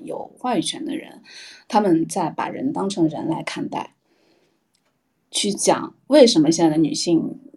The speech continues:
会畏惧生育，或者说抗拒生育。他们讲的都是一些经济上的东西，“哎，生一个孩子给你奖励一套房，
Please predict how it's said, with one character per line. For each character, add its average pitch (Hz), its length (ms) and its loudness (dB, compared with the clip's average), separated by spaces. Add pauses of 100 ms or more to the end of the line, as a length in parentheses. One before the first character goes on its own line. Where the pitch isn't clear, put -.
会 165 460 0
畏 254 220 4
惧 143 220 -6
生 139 260 -4
育， - 140 -2
或 - 160 -6
者 - 60 -6
说 - 100 -10
抗 202 320 -2
拒 160 160 -4
生 - 300 -4
育。 - 100 -4
他 202 140 -8
们 226 60 2
讲 233 180 2
的 - 40 -4
都 208 140 0
是 233 80 -4
一 - 20 -6
些 196 140 0
经 277 180 6
济 269 120 6
上 208 160 0
的 190 40 -2
东 208 200 -2
西 - 100 -6
，“哎， 214 160 2
生 269 180 0
一 254 40 2
个 214 100 0
孩 190 240 -6
子 214 80 -4
给 202 140 -10
你 214 100 -14
奖 - 240 -4
励 208 80 -8
一 208 60 -10
套 208 160 -4
房， 180 340 -4